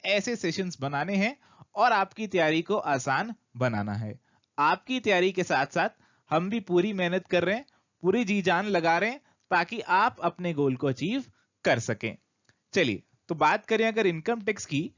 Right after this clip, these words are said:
तो my dear friends, कुछ खास मुश्किल नहीं है इनकम टैक्स में, हम खामखा इसे मुश्किल बना देते हैं। तो आइए डिस्कशन को स्टार्ट करते हैं।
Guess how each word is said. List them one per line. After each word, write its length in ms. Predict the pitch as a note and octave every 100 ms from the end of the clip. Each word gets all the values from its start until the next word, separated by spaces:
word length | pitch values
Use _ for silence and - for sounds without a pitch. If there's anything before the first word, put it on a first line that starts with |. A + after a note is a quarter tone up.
| _ _ _ -
तो 60 | G3+
my 160 | G#3
dear 260 | A3+ D4 -
friends, 260 | C#4+ C#4+ - _
कुछ 160 | C4+ -
खास 420 | G#3+ G#3+ B3+ -
मुश्किल 380 | F3+ - B3+ A3+
नहीं 140 | A#3
है 80 | C4+
इनकम 300 | A3 G3+ G3
टैक्स 280 | F3+ - -
में, 160 | A#2 A2+ _ _ _ -
हम 160 | G3+
खामखा 420 | G3 F#3 F#3+ G#3
इसे 240 | C4 A3+ A3+
मुश्किल 420 | F3 - B3 C#4+ - _ -
बना 320 | C3 D3 C3
देते 260 | A#2+ A2+ B2+
हैं। 260 | B2+ C3+ - _ _ _ _
तो 80 | E3+
आइए 340 | D#3 G3 C4+ D4 -
डिस्कशन 440 | D#3 - E3+ F#3+
को 120 | F3
स्टार्ट 300 | D#3 E3 G3 - - _ _
करते 280 | - B2 -
हैं। 220 | G#2+ A#2